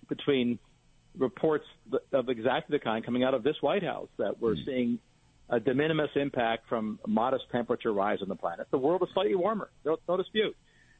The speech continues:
Speaker 1: Uh, why it's warmer is in dispute.
Speaker 2: Hmm.
Speaker 1: But he-, here's the disconnect. I mean, the, just trying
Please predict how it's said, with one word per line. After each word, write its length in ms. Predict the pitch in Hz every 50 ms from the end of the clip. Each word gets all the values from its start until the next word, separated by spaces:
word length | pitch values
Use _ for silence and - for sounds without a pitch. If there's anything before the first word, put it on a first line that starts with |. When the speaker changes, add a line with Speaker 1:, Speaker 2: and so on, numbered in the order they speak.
| _ -
Speaker 1:
Uh, 140 | 127 117 107
why 340 | 101 113 110 117 147 190
it's 200 | 226 208 - -
warmer 360 | 135 110 113 110 107 110 104 98
is 80 | 90 - -
in 140 | - 139 120
dispute. 480 | 110 104 - - - 90 85 101 - - - _ _ - -
Speaker 2:
Hmm. 200 | 85 85 76 67 - -
Speaker 1:
But 220 | 139 131 131 - -
he-, 140 | 120 - 466 - _ _ -
here's 280 | - - 381 494 - -
the 80 | 156
disconnect. 720 | 139 - 180 233 - - - 180 120 98 85 - - - - - - _ -
I 20 | -
mean, 240 | 139 143 139 131 - - - - - -
the, 140 | 165 151 - _ _ _ _ _ - 127
just 360 | - 147 165 214 226 - - 226 226 - -
trying 520 | - 196 208 226 247 247 196 131 110 110